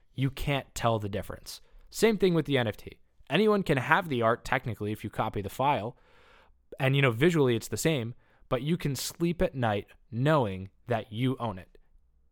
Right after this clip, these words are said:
Even explained, it's a crazy concept, but it's absolutely on fire. So Stu, what do you, what do you think about it?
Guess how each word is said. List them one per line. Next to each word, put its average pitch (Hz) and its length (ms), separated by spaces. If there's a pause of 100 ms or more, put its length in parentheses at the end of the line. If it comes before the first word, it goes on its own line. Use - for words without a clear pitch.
Even 233 240
explained, 175 480
it's 131 100
a - 60
crazy 139 640
concept, 104 600 (360)
but 127 160
it's - 140 (120)
absolutely 127 720
on 98 160
fire. - 400 (340)
So 139 160
Stu, 110 400
what 123 280
do 156 60
you, 156 200
what 131 140
do 131 60
you 120 60
think 95 240
about - 240
it? - 100